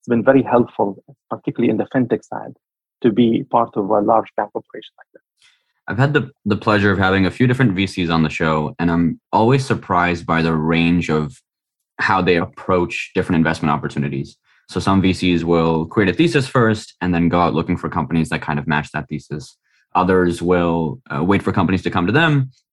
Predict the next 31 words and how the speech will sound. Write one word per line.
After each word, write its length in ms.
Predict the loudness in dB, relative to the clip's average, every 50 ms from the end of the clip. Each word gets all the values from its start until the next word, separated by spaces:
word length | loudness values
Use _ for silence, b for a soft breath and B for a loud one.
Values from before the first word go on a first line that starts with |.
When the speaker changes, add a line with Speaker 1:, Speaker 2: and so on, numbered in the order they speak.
| _ -2
Speaker 2:
And 200 | 0 2 2 2
then 320 | 2 2 2 2 0 0
once 220 | -2 -2 -2 -2
they're 100 | -4 -4
compelled 480 | -4 -2 -4 -4 -2 -2 -2 -2 -2 -2
by 160 | -2 -4 -2
the 220 | -4 -4 -6 -4 -2
founder 440 | 0 2 4 4 4 4 2 2
or 160 | 0 -2 -2 -4
the 100 | -4 -6
space, 360 | -4 0 0 0 0 0 -2
they'll 140 | -4 -2 -2
dive 180 | -2 -2 -2
a 40 | -2
little 120 | -4 -6
bit 120 | -6 -8 -8
deeper 260 | -8 -8 -6 -6 -6
into 240 | -8 -8 -8 -10 -14
it. 100 | -14 -16 _ _ _ _ _ _ _ _
And 120 | -2 0 0
I 40 |
think 160 | 2 2 2 2
it 100 | 2 2
varies. 300 | 2 4 4 2 0 -2
It's 400 | -6 -12 -14 _ -10 -8 -4 0
not 100 | 2 2
even 380 | 4 4 4 2 0 0 -4 -8 -12 _ _ _ -4
by 180 | -2 -2 -2
firm, 320 | -2 0 0 2 2 2 2
it's 140 | 0 0 -2
by 280 | -2 -2 -2 -4 -6